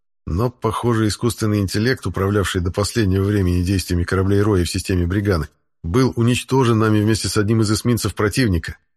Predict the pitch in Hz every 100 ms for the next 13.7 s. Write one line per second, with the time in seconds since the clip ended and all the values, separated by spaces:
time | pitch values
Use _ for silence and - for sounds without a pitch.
0 | _ _ _ 90 - 87 143 110 110 -
1 | 123 - 98 101 - 104 104 120 101 98
2 | - 120 - 92 104 110 - 98 95 113
3 | 127 107 98 127 123 - 110 120 120 113
4 | 113 113 110 110 - 120 107 113 110 117
5 | 113 - 113 117 87 - - _ _ _
6 | _ _ _ _ _ _ - 101 104 113
7 | 117 113 107 120 131 110 - 101 101 92
8 | 104 117 101 95 - 98 104 127 117 101
9 | 95 92 - 101 - 87 80 - _ _
10 | _ _ _ 87 85 120 123 110 - 113
11 | 120 101 90 92 92 92 90 - 92 95
12 | 87 90 90 - 95 - - 95 - 101
13 | - 90 - 98 - 90 76